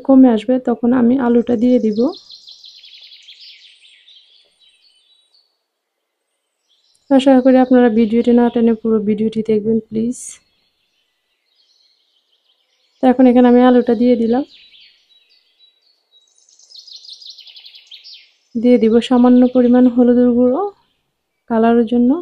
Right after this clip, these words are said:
আর দিয়ে দিব স্বাদ মতো লবণ। তো এখন আমি আলুটা পেঁয়াজের সাথে mix করে নেব। তো আপনারা চাইলে এভাবে বানিয়ে বাচ্চাদের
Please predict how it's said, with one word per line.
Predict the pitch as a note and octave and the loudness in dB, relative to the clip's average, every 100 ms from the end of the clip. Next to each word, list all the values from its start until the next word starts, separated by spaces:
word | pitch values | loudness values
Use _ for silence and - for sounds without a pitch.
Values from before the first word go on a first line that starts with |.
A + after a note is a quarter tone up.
| E4 | -6
আর | A#3 A3+ | -4 -2
দিয়ে | A#3 | -2
দিব | A3 A#3 A#3 | -2 -4 -4
স্বাদ | C4 B3 | -2 0
মতো | B3 B3+ | 0 0
লবণ। | B3+ B3 D#4+ G#4 _ _ _ - _ _ _ _ _ _ _ _ _ _ _ | 0 0 -2 -6 _ _ _ -20 _ _ _ _ _ _ _ _ _ _ _
তো | C4 | -2
এখন | B3 B3 A#3+ | 0 2 2
আমি | A#3+ C4 A#3 | 0 0 -2
আলুটা | A#3 A3+ C4+ F4+ - _ _ _ _ _ _ _ _ _ - - _ | -2 -2 -4 -6 -12 _ _ _ _ _ _ _ _ _ -20 -20 _
পেঁয়াজের | C4 B3 A3+ | -2 -2 -4
সাথে | B3 C4 B3 | -2 2 2
mix | A#3 - | 0 -4
করে | - B3 | -2 2
নেব। | B3 B3 E4+ G#4+ _ _ _ _ _ _ _ _ _ _ _ _ _ _ _ _ _ _ _ _ _ _ _ _ _ _ _ _ _ _ _ _ _ - - | 2 0 -2 -8 _ _ _ _ _ _ _ _ _ _ _ _ _ _ _ _ _ _ _ _ _ _ _ _ _ _ _ _ _ _ _ _ _ -20 -6
তো | D4 C#4 | -2 0
আপনারা | C#4 C4 B3 | 2 2 2
চাইলে | A#3+ B3 | 0 2
এভাবে | A#3 A#3+ A#3+ A#3 | 0 0 -2 0
বানিয়ে | A#3+ A#3+ A#3 | 2 2 0
বাচ্চাদের | A3+ A3+ A3 | -4 -6 -6